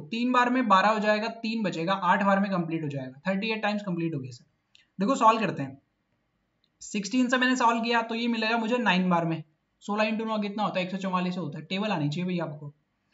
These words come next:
नौ से divide करेंगे इसे दो बार में और दो से divide करेंगे इसे sixty times में, साठ आ गया यहाँ पे। और ये थर्टी एट यहाँ पे आके positive का हो जाएगा। ये लीजिए, total कितना हो जाएगा? नाइंटी एट हो जाएगा sir।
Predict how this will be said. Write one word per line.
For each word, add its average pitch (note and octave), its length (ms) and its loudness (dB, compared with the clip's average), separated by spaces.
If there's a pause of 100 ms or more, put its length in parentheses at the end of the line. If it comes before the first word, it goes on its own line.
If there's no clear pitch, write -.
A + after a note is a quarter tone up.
(320)
नौ F#3 220 4
से B3+ 120 0
divide A#3+ 340 4
करेंगे B3 240 0
इसे A#3+ 160 -2
दो F3+ 180 0
बार G#3+ 200 4
में A#3+ 140 -2
और F#3 220 -4
दो G3 180 -2
से A3 100 -6
divide G#3+ 340 0
करेंगे G3+ 240 -2
इसे C4+ 200 -4
sixty A#3+ 340 -8
times C#3+ 360 -4
में, D3 80 -14 (580)
साठ A#3 280 4
आ G3 100 2
गया E3 140 0
यहाँ F3 140 0
पे। E3+ 160 -8 (460)
और F#3 120 -2
ये B3+ 100 0
थर्टी A3 300 0
एट B3+ 340 -2
यहाँ G3 220 4
पे G#3 140 0
आके A3+ 200 0
positive D3+ 480 0
का D#3 120 -2
हो D3+ 80 2
जाएगा। C#3 340 -6
ये E3+ 160 -2
लीजिए, A3 280 -4 (140)
total A#3 240 4
कितना B3+ 220 0
हो A#3+ 80 6
जाएगा? A#3 220 0
नाइंटी G#3 420 0
एट G#3+ 100 -2
हो F#3 40 -2
जाएगा D3+ 260 0
sir। F#3 200 -6